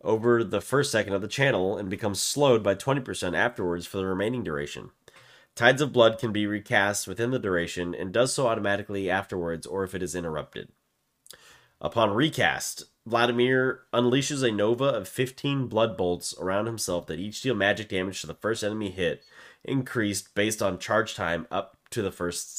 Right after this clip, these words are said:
second. So you can only increase damage for charging over a second. You can charge an extra half a second, but you're not getting any more damage.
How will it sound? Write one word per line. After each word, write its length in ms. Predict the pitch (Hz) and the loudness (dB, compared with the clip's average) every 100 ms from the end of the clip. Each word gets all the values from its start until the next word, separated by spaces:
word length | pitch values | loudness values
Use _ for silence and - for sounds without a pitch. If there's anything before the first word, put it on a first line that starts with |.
| - | -2
second. 400 | 101 90 64 - _ _ _ _ | -2 -4 -8 -12 _ _ _ _
So 140 | - | -4
you 100 | 98 | -2
can 120 | 104 | 0
only 180 | 110 117 | 2 2
increase 300 | 113 120 104 | 2 0 2
damage 360 | 101 95 92 87 | 2 2 0 -4
for 140 | - | -10
charging 400 | 85 98 87 87 | -4 -2 0 -2
over 180 | 87 80 | -2 -2
a 60 | 78 | 0
second. 440 | - 120 123 110 | 0 2 0 -4
You 100 | 104 | -8
can 140 | 104 87 | -8 -4
charge 200 | 101 90 | -2 -2
an 60 | |
extra 220 | 113 - | -6 -4
half 240 | 110 135 135 | 0 2 0
a 40 | |
second, 380 | 135 135 127 139 | -2 -2 -2 -4
but 60 | 90 | -4
you're 100 | 95 | -4
not 100 | 92 | -6
getting 180 | 85 | -8
any 100 | 80 | -6
more 100 | 80 | -8
damage. 460 | 73 65 53 - | -8 -10 -10 -14